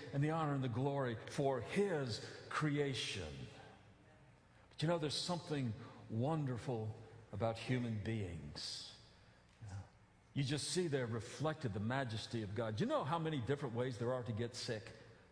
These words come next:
There's about a bazillion zillion different ways to be sick. It's amazing that any of us are healthy at all. You know, and if you've got a little cold, big deal. You, you,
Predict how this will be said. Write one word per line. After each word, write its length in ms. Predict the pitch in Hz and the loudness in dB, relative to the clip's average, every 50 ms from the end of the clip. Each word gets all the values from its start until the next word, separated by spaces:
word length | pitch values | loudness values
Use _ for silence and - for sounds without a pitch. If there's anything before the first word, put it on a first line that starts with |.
| - - - - - - - - - - - - - - - - - - - - - | -20 -20 -20 -20 -20 -20 -20 -20 -20 -20 -20 -20 -20 -18 -18 -18 -18 -20 -8 0 2
There's 160 | 175 170 143 | 2 4 4
about 240 | 127 165 165 151 139 | 4 2 2 2 2
a 20 | |
bazillion 540 | 131 117 127 110 101 160 190 202 214 208 185 | 0 0 0 2 2 2 2 2 0 0 0
zillion 480 | 147 113 120 185 175 139 135 131 127 | 0 2 2 2 2 2 0 0 2
different 300 | 110 156 156 190 170 - | 2 2 2 2 -2 -2
ways 260 | 151 139 135 123 113 - | 0 0 0 0 -2 -2
to 80 | - | -2
be 140 | 120 127 127 | -2 -2 -2
sick. 420 | - - - 135 113 107 - - - - - - - - - - - - - - - - - | -2 -2 -2 -2 -4 -4 -6 -10 -14 -14 -16 -18 -20 -20 -20 -20 -20 -20 -20 -20 -14 -2 0
It's 160 | - - - | 4 6 6
amazing 640 | 214 208 214 233 330 359 381 359 240 - 196 190 196 | 6 6 6 4 4 4 4 4 4 4 4 4 4
that 140 | 196 190 190 | 4 4 6
any 240 | 240 311 320 277 202 | 4 4 4 4 2
of 140 | 180 160 170 | 4 4 4
us 220 | 180 208 - - | 4 4 4 4
are 120 | 185 175 | 4 4
healthy 360 | 165 170 208 247 233 - 226 233 | 6 6 4 4 4 4 4 4
at 120 | 233 226 | 6 6
all. 800 | 254 302 320 311 285 196 - - - - - - - - - - - - - - - - - - - - - - - - - - - - | 6 6 6 6 4 2 2 0 -2 -4 -4 -6 -6 -8 -8 -10 -10 -12 -12 -12 -14 -16 -18 -18 -20 -20 -20 -20 -20 -20 -20 -20 -4 2
You 100 | 165 208 | 4 6
know, 100 | 262 247 | 6 6
and 80 | 226 214 | 6 4
if 100 | 180 165 | 2 2
you've 160 | 269 302 214 | 2 4 6
got 180 | 220 269 247 | 6 6 6
a 40 | 233 | 6
little 260 | 220 220 226 220 208 | 6 4 4 4 4
cold, 500 | 175 - 247 262 254 220 175 143 113 104 - | 6 6 6 8 8 6 4 2 0 2 4
big 300 | 208 302 302 277 175 131 | 4 4 4 2 2 4
deal. 300 | - 277 311 302 240 170 | 4 4 6 4 4 4
You, 160 | 175 226 247 - - | 4 2 0 0 2
you, 160 | 202 214 214 | 2 2 2